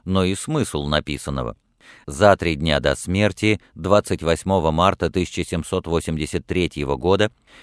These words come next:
Никита Иванович Панин долго разговаривал со своим воспитанником, и тот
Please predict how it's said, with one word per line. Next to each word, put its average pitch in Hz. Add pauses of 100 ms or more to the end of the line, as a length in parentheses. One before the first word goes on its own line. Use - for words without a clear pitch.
(100)
Никита 110
Иванович 95
Панин 123
долго 110
разговаривал 90
со -
своим 82
воспитанником, 76 (360)
и 110
тот -